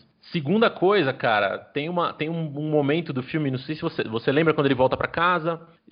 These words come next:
ele, o, o, o agente dele lá, o que, né, aquele cara meio interesseiro, vai buscar o tênis dele, né, que ele fala, "Só jogo com o meu tênis", ele busca o tênis, eles voltam pra quadra, e aí, é, eles chegam no quarto do Jordan,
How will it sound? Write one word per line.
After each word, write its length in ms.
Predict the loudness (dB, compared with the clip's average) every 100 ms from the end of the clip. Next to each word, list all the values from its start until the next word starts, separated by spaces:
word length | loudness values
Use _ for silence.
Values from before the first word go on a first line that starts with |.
| -8
ele, 400 | -6 -2 -2 -2
o, 60 | -4
o, 800 | -4 -4 -6 -4 -4 -6 -6 0
o 200 | 0 0
agente 640 | -4 -4 -4 -4 -8 -6
dele 300 | -4 -2 0
lá, 260 | 2 2
o 60 | 0
que, 120 | -6
né, 180 | -6 -6
aquele 200 | -6 -10
cara 180 | -6 -4
meio 160 | -4
interesseiro, 600 | -6 -4 -6 -6 -2 2
vai 100 | 2
buscar 240 | 0 -2 0
o 80 | 0
tênis 320 | -2 -4 -2
dele, 240 | 0 0
né, 160 | 0 -4
que 80 | -4
ele 60 |
fala, 180 | -4 -4
"Só 100 | -2
jogo 200 | 0 0
com 80 | -2
o 40 |
meu 120 | -4 -2
tênis", 380 | -2 -2 -2
ele 160 | -4 -6
busca 300 | -8 -10 -10
o 20 |
tênis, 340 | -2 0 0 0
eles 160 | 0
voltam 240 | 0 0 0
pra 140 | -2
quadra, 440 | 2 2 2 -2 -8 -18 -20 -20 -6
e 140 | 0
aí, 520 | 2 2 -2 -4 -6 -10 -20 _
é, 1000 | -8 -4 -2 -2 0 0 2 0 -2 -6 -4
eles 260 | -2 -2 -2
chegam 280 | -2 0 0
no 160 | 0
quarto 460 | 0 4 4 2 -4
do 200 | -12 -4
Jordan, 440 | 2 2 0 -12